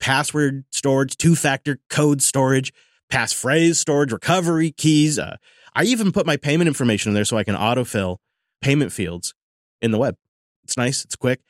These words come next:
And the best part is they make the experience smooth and usable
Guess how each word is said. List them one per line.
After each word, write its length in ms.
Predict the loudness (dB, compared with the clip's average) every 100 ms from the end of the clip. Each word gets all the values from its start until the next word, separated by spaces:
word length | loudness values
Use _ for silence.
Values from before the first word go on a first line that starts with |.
| _ -2
And 100 | 0
the 40 |
best 220 | 0 0
part 160 | 0 0
is 200 | 0 0
they 120 | -2
make 200 | 0 -2
the 80 | -6
experience 520 | -4 -2 -2 -2 -2
smooth 600 | -4 -2 0 0 0 -4 _ _ _ _
and 320 | -4 -2 -2 2
usable 640 | 4 4 2 -2 -6